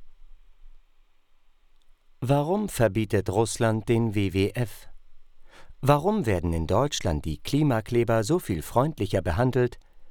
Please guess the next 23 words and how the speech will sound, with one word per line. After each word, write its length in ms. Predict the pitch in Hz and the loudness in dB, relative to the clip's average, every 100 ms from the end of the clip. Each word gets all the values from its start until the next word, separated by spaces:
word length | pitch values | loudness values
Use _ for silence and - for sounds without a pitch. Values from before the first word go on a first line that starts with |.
| - - - | -18 -12 0
als 240 | 139 - | 2 2
es 220 | 143 - - | -2 -2 -2
einst 340 | 151 160 - | 0 0 0
gegenüber 380 | 127 107 98 92 | 0 0 0 -2
jenen 440 | 87 139 170 101 - | 0 2 2 -2 0
üblich 400 | 170 - 120 - | -2 0 -2 2
war, 240 | 117 117 - - - - - _ - | 0 0 -6 -20 -20 -20 -20 _ -12
die 280 | 123 127 123 | 0 0 2
Atomwaffenlager 1000 | - - - 185 95 85 - 90 90 92 | -2 -4 0 0 0 -2 -2 0 0 -2
blockierten? 580 | 82 92 - 101 - 62 - - - | -2 -2 -2 -2 -2 -8 -10 -16 0
Und 240 | 147 120 113 | 2 2 -2
wie 220 | 208 202 | -4 -2
kommt 320 | - 170 - | 0 0 0
es 160 | 104 - | -2 2
dazu, 460 | 110 - 175 151 | 0 2 0 0
dass 200 | - 92 | 0 -2
sich 220 | - 80 | -4 -2
inzwischen 500 | 82 80 160 165 113 | -2 0 0 0 0
die 140 | 87 78 | -2 -2
politischen 580 | 98 85 131 131 - 87 | 0 0 0 0 -2 -4
Interessen 600 | 80 82 107 139 117 82 | -2 0 0 0 -2 -2
der 180 | 78 | -2
Reichen 420 | 82 107 - 123 | 0 0 2 0